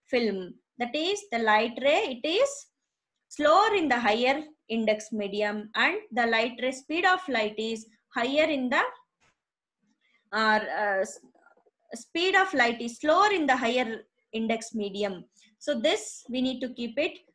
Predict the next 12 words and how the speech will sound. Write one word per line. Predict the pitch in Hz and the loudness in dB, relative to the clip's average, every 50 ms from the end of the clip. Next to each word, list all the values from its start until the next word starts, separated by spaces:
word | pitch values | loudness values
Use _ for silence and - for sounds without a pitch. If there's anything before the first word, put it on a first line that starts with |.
| _ _ | _ _
while, | - 220 220 226 247 320 403 440 - - _ _ _ - | -2 0 2 2 2 2 0 -2 -6 -10 _ _ _ -8
uh, | - 214 214 208 208 208 202 202 196 196 196 190 185 190 - _ _ _ _ _ _ _ _ _ _ _ _ _ - _ _ _ _ _ _ _ _ _ _ _ _ | -4 -2 0 0 0 2 2 2 0 0 -2 -4 -6 -8 -14 _ _ _ _ _ _ _ _ _ _ _ _ _ -20 _ _ _ _ _ _ _ _ _ _ _ _
while | - 226 240 247 220 | -2 0 0 2 0
depositing | 220 214 - 277 294 330 339 320 240 - 214 196 196 196 | -2 -2 2 2 2 2 2 0 -2 -2 -4 -6 -4 -2
the | 220 302 453 - - - _ _ - | -2 -2 -2 -4 -8 -20 _ _ -6
thin | 220 214 214 208 | -6 -4 -4 -6
film. | 202 - 208 202 196 - 87 85 - _ _ _ _ _ _ | -6 -6 -6 -4 -6 -6 -10 -14 -18 _ _ _ _ _ _
So | - - 277 233 233 233 - - | -6 -4 -2 -2 -2 -4 -8 -16
studying | - - - 302 294 339 415 440 466 453 453 440 | -8 -4 -2 0 0 0 0 0 -2 -2 -2 0
the | 415 427 427 370 | 0 2 2 4
light | 294 269 247 240 240 - | 4 4 4 2 0 -2
rays, | 220 202 202 | -4 -4 -4